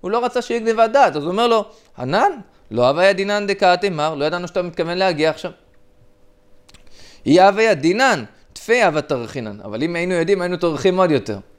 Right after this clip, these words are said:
אמר לי רבא, "מאי תמא אמרית לאחי?" למה אתה צריך להגיד לו שלא באנו לכבודו? "דאכלישתא לדעתי", עכשיו תעשה לך רשות הדעת, הוא היה בטוח שבאנו לכבודו. אמר לי, "והקמתינן, למה אני אגיד לו שבאנו לכבודו?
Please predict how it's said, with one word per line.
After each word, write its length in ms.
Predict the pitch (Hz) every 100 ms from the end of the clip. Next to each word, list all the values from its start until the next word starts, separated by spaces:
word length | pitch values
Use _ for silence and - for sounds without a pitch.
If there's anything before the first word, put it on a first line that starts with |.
| _ - _ - - - _ _ _
אמר 200 | 90 113
לי 140 | 160 151
רבא, 280 | 160 151 127
"מאי 220 | 131 156
תמא 320 | 160 160 156
אמרית 240 | 156 160
לאחי?" 400 | 160 143 123 135 117 -
למה 180 | 127 165
אתה 240 | 180 170
צריך 180 | - 160
להגיד 300 | 156 156 190
לו 100 | 170
שלא 180 | 151 151
באנו 260 | 156 160
לכבודו? 480 | 160 160 160 175 233 - _ _ _ _ _
"דאכלישתא 540 | 131 127 185 226 - 220
לדעתי", 520 | 208 190 180 175 247
עכשיו 220 | 196 165
תעשה 120 | -
לך 140 | 180 180
רשות 240 | 165 190
הדעת, 200 | 185 220
הוא 40 | -
היה 80 | 156
בטוח 280 | 160 170
שבאנו 300 | 156 160 165
לכבודו. 480 | 170 165 180 196 233 - _ _ - - - - 98
אמר 300 | 98 101 120
לי, 340 | 120 160 156 127
"והקמתינן, 640 | 120 113 113 110 175 220
למה 220 | 156 113 107
אני 140 | 104
אגיד 180 | 104 143
לו 80 | 131
שבאנו 340 | 113 139 139
לכבודו? 540 | 127 120 120 175 175